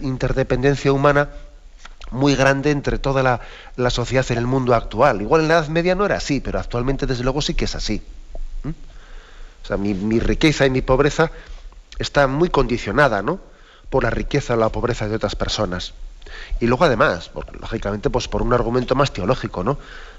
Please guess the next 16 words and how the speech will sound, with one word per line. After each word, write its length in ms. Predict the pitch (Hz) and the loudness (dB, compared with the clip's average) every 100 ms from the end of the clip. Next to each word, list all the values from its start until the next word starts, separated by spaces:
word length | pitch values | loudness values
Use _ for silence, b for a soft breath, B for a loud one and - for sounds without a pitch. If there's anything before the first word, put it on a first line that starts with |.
| B | B
Más 160 | 113 | -2
teológico 400 | - 120 110 120 | 2 0 2 2
que 120 | 117 | 2
es 100 | 123 | 2
que 100 | - | 0
esa 180 | 113 123 | 0 4
persona 460 | - 123 135 135 139 - - - - - - - - | 4 4 4 4 2 -2 -8 -10 -18 -20 -20 -20 -6
es 160 | - 117 | -2 2
hermano 380 | 135 131 139 87 | 4 6 4 2
mío 280 | 107 123 76 - b b b b b | -2 -4 -6 -16 b b b b b
y 120 | - | -4
es 100 | 123 | -2
hijo 180 | 135 123 | -2 0
del 120 | 135 | 0
mismo 340 | 135 156 127 107 | 2 0 0 2
padre, 380 | 135 120 92 | 2 2 -2